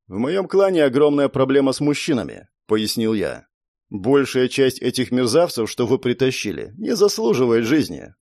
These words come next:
Но у меня нет иного источника людей для клана, особенно после того, как против нас ополчилась вся империя. Либо они станут безвольными рабами, либо умрут». «Какой разумный подход!»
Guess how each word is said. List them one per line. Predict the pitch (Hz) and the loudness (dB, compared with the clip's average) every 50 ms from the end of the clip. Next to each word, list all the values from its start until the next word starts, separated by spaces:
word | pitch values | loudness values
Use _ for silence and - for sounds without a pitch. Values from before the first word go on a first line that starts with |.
| _ _ _ _ _ | _ _ _ _ _
Но | - - 190 208 113 - 190 | -4 -2 0 2 4 4 4
у | |
меня | 160 156 143 143 143 139 | 4 4 4 4 4 4
нет | 143 156 175 165 160 - | 4 4 2 2 2 0
иного | 117 120 120 117 113 117 117 | 0 2 2 4 4 4 2
источника | 117 - - 131 127 120 - 123 117 - 123 | 0 0 0 0 0 0 -2 -4 -4 0 0
людей | 120 117 120 113 120 131 123 | 0 2 2 2 2 2 2
для | 107 123 123 | 2 2 0
клана, | - 147 143 139 110 76 - - - _ _ _ | 2 2 2 2 2 -4 -10 -16 -20 _ _ _
особенно | - - - - 214 214 170 156 143 135 | -8 -6 -2 0 0 0 2 2 2 2
после | 127 - 135 131 - - 135 131 | 0 2 -2 -2 0 0 -2 0
того, | - 135 139 143 135 | 2 4 4 4 2
как | - 120 110 - | 2 -2 -2 -2
против | - 117 117 - 127 120 - | -2 -6 -4 -2 -2 -2 0
нас | 131 127 123 - - - - - | 0 0 0 -2 -4 -10 -6 -2
ополчилась | 110 135 - 135 135 135 135 - 139 127 120 117 - | -2 0 2 2 2 2 2 0 0 0 0 0 -2
вся | - - 127 120 | -2 0 0 0
империя. | 127 131 127 123 92 73 - - - _ _ _ _ _ _ | 0 0 -2 -4 -4 -4 -6 -10 -14 _ _ _ _ _ _
Либо | - - 92 113 101 - - | -6 -2 -2 0 2 2 0
они | 90 170 160 | 2 2 0
станут | 143 - - 147 143 139 131 110 | -2 0 2 2 2 2 0 -2
безвольными | - 135 123 98 120 135 135 131 127 123 123 | -2 -4 -2 0 2 2 2 2 2 2 2
рабами, | 120 117 117 107 120 123 135 143 151 147 131 - _ | 4 2 4 4 2 2 2 2 0 -2 -2 -4 _
либо | - 113 120 127 117 127 | -4 0 0 0 2 4
умрут». | 139 143 156 180 190 170 - - _ _ _ _ _ _ _ | 4 4 4 2 0 0 0 -6 _ _ _ _ _ _ _
«Какой | - - 156 156 151 - - 180 175 170 170 | -4 0 0 0 0 0 2 4 4 6 6
разумный | 180 185 190 160 208 233 226 233 247 269 | 6 4 2 4 4 4 4 4 0 -2
подход!» | 269 - 269 - 262 - - 214 135 101 - - - | 2 2 2 2 2 -2 0 2 2 2 0 -4 -18